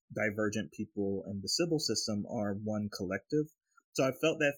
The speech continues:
felt more in the vein of a military, uh, threat than just a civilian threat. <laughs> And also the fact that the enforcers in the show, the detectives in the show, have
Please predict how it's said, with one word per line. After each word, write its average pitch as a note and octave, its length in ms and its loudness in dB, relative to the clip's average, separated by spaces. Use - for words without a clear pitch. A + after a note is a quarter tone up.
felt C3 240 2
more A#2 540 0
in A2 220 -4
the A2 80 0
vein G#2 340 -2
of G#2 120 -4
a G#2 40 -4
military, G#2 840 -2
uh, E2+ 360 -8
threat A2+ 260 0
than G#2+ 420 -4
just - 200 -2
a G2 80 -2
civilian G#2 600 -4
threat. D3 220 0
<laughs> - 100 2
And D3 120 2
also B2 460 0
the A2+ 180 -2
fact A2 300 0
that G#2+ 340 0
the A2 300 2
enforcers A#2+ 600 0
in G#2 80 -2
the F#2+ 80 -4
show, G2+ 520 0
the C3 80 -2
detectives G#2+ 540 -2
in G#2 60 -2
the G2 80 -2
show, F#2+ 380 0
have C3 240 2